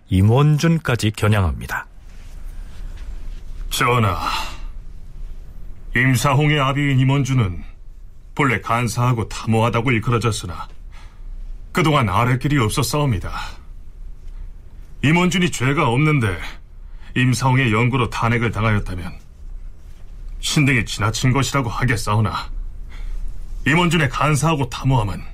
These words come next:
Speaker 2: 큰일만 거론하여도 네 대까지에 이르옵니다.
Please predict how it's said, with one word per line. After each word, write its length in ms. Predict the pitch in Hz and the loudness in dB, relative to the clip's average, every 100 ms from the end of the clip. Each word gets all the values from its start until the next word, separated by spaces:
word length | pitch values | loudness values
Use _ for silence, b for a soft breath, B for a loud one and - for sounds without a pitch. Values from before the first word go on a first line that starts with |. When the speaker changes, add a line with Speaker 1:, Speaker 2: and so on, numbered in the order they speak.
| - - - - | -10 -10 -12 -8
Speaker 2:
큰일만 540 | - - 151 160 156 | 0 2 4 4 2
거론하여도 640 | - 131 135 120 113 85 - B | 2 2 2 2 0 -2 -8 B
네 220 | - 107 | 0 2
대까지에 460 | 113 135 160 147 175 | 2 0 0 2 2
이르옵니다. 680 | 165 170 147 101 - - | 4 4 2 0 -6 -8